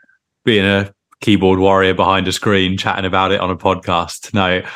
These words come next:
genuinely, I don't know.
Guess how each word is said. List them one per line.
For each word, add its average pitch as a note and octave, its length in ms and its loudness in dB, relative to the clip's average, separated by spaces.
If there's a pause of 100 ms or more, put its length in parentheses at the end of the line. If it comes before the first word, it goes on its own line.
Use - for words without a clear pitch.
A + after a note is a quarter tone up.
(680)
genuinely, C3+ 800 0 (100)
I A2+ 120 0
don't G#2 300 0
know. F#2 360 -2